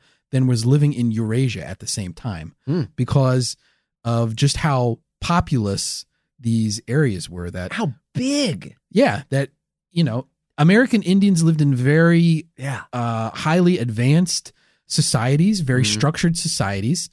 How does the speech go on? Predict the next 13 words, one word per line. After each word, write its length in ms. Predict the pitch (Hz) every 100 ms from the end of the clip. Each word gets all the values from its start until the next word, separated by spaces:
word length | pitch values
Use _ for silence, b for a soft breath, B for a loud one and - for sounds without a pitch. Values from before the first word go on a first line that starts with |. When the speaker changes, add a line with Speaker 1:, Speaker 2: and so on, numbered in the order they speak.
| b
Speaker 2:
Yeah. 160 | 82 69 b b
Speaker 1:
Just, 340 | 233 226 - - _
they 160 | 151 180
were, 200 | 190 170
they 120 | 156 208
were 120 | 185
very 240 | 240 247
advanced 500 | 185 175 190 175 -
people, 300 | 247 254 170
just 240 | 135 165 127
in 180 | 135
different 400 | 117 170 175 147
ways 720 | 104 147 160 95 95 131 -